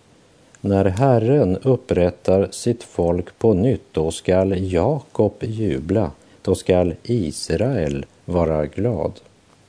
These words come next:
Messias ankomst har varit föremål för det gudfruktigas förväntan till alla tider. Och även om han redan kommit för att genom sin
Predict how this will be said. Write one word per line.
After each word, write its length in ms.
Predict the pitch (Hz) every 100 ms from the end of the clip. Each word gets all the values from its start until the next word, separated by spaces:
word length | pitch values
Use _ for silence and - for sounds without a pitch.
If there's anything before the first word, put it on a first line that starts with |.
| _ _ _ _ _ _ _ - - -
Messias 600 | - 127 135 139 139 131
ankomst 640 | 139 101 80 - 90 92 -
har 60 | 90
varit 280 | 92 90
föremål 1000 | - - 117 90 80 80 80 85 78 78 78
för 200 | - 78
det 100 | 76
gudfruktigas 1300 | 90 110 98 - 92 92 - - - 85 90 90 -
förväntan 1120 | - - 98 85 80 85 85 - - 76 71 - _ -
till 180 | - -
alla 340 | 95 76 73
tider. 520 | - 87 - 90 - _ _ _ _ _ _ _ -
Och 400 | - - 92 -
även 440 | 123 98 82 131 127
om 260 | 110 95
han 320 | 87 87 87 90
redan 420 | 104 73 80 80
kommit 560 | - 127 82 131 104 - _ - _ _ _ _ _
för 220 | 101 127
att 280 | 110 92 -
genom 560 | 82 78 80 78 78 78
sin 500 | - - 107 113